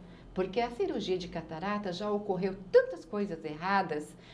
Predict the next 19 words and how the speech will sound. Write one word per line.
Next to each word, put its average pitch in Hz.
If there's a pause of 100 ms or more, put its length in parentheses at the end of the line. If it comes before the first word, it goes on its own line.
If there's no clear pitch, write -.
(120)
as 208
pessoas 202
vão 208
acompanhando, 254
porque -
a 226
internet 220
hoje 233
informa 262
tudo. 240 (400)
E 196
as 202
pessoas 226
têm 262
um 262
bocadinho 262
de 359
medo, 175
né? 277